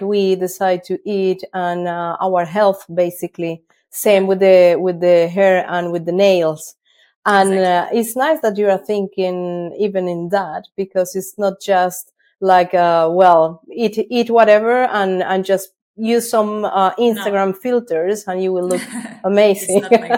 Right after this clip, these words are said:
Speaker 2: that.
Speaker 1: <laughs>
Speaker 2: No.
Speaker 1: Exactly.
Speaker 2: <laughs>
Speaker 1: Well, no, and, and now just to wrap up and, and just to know a little bit more in, in terms of a personal level,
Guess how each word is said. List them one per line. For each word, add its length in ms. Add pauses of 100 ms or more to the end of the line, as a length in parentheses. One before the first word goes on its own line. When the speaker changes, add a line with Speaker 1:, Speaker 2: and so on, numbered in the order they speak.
(120)
Speaker 2:
that. 200
Speaker 1:
<laughs> 180
Speaker 2:
No. 60
Speaker 1:
Exactly. 880
Speaker 2:
<laughs> 640
Speaker 1:
Well, 540
no, 200
and, 280
and 200
now 340
just 360
to 100
wrap 260
up 300
and, 320
and 160
just 260
to 80
know 180
a 60
little 560
bit 260
more 500
in, 340
in 160
terms 280
of 100
a 80
personal 840 (640)
level, 560